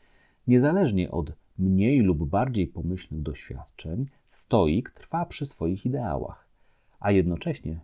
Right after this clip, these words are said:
nie jest jednostką bierną, która bierze, co świat przynosi. Nie, stoik jest aktywnym uczestnikiem rzeczywistości i tworzy ją. Ale w odróżnieniu od większości ludzi, stoik walczy tylko tam,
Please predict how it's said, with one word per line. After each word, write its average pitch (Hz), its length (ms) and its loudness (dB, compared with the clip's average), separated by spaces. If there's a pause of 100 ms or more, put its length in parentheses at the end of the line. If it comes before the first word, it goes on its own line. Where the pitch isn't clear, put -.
(100)
nie 175 140 2
jest - 200 0
jednostką 87 540 0
bierną, 78 460 0
która 73 460 -4
bierze, 85 520 0
co 82 160 -6
świat 78 280 -8
przynosi. - 580 -12 (280)
Nie, 135 240 0 (320)
stoik 95 520 -2 (160)
jest 95 240 -2
aktywnym 135 680 -2
uczestnikiem 101 640 -6
rzeczywistości 82 920 -8 (500)
i 95 160 -2 (260)
tworzy 98 500 -6
ją. 69 160 -6 (1080)
Ale 175 300 0
w 110 80 -6
odróżnieniu 98 500 0
od 95 120 -2
większości 73 600 -8
ludzi, 73 400 -6 (160)
stoik 143 480 -2
walczy 113 440 -6
tylko 98 340 -6
tam, 67 280 -8